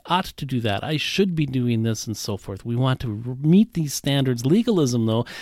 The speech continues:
says your Christian life is only as good as the present day's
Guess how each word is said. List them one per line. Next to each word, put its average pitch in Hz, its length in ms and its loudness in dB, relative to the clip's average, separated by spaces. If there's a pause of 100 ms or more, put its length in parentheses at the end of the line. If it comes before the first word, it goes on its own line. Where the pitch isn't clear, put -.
(140)
says 156 280 0
your 147 100 0
Christian - 460 -4
life 135 340 0
is 123 160 -2
only 214 320 2
as 165 140 0
good 139 260 0
as 120 140 -4
the 104 100 -4
present 156 540 0 (100)
day's 110 400 0